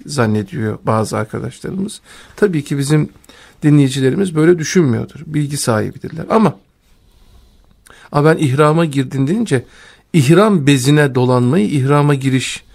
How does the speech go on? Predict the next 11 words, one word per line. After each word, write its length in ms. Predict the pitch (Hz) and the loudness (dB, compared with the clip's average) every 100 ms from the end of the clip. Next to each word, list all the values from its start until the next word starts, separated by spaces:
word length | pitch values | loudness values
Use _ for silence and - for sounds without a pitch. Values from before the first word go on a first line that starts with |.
| - - _ _ | -20 -20 _ _
zannediyorlar. 640 | - 110 104 95 101 - - | -6 0 0 0 -4 -8 -6
İhrama 520 | - 123 151 160 196 | -2 2 2 4 2
girmek 600 | 214 135 143 135 247 - - _ _ - - - _ - | 0 0 0 2 0 -4 -20 _ _ -20 -20 -20 _ -6
bir 220 | 147 190 | 0 4
niyetle 840 | 170 147 151 180 196 123 120 156 196 156 | 6 6 6 4 2 -2 -2 -4 -8 -4
mikat 560 | 131 139 135 185 196 | 0 2 2 0 0
mahallinden 800 | 139 135 123 131 123 131 127 190 | 0 0 0 0 0 -2 0 2
içeriye 560 | 190 147 - 143 190 160 | 0 -2 0 2 2 4
dahil 300 | 151 143 151 | 4 4 4
olmaktır. 600 | 127 107 143 - - - _ _ _ _ _ _ _ _ _ _ _ _ _ _ - | 2 -2 -10 -16 -20 -20 _ _ _ _ _ _ _ _ _ _ _ _ _ _ 2
Yani 360 | 151 147 127 | 4 4 0